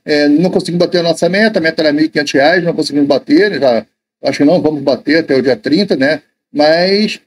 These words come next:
quem, quem sabe a gente consegue chegar pelo menos na metade da meta. Não conseguimos bater nem cinquenta por cento da meta. Quem sabe se a gente não consegue ainda até o dia trinta. Então, nesse fi-, reta final aí, ajuda o canal aí com o Live Pix.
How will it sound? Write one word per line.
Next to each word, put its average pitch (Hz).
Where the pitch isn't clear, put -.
quem, 214
quem 202
sabe 208
a -
gente -
consegue 175
chegar 170
pelo 175
menos 180
na 190
metade 160
da 147
meta. 123
Não 220
conseguimos 165
bater 180
nem 220
cinquenta 185
por -
cento 175
da 180
meta. 151
Quem 185
sabe 165
se 156
a 156
gente 139
não 151
consegue 139
ainda 127
até 135
o 127
dia 123
trinta. 104
Então, 101
nesse 190
fi-, 202
reta 190
final 165
aí, 185
ajuda 180
o 220
canal 185
aí 165
com 147
o 135
Live 151
Pix. 143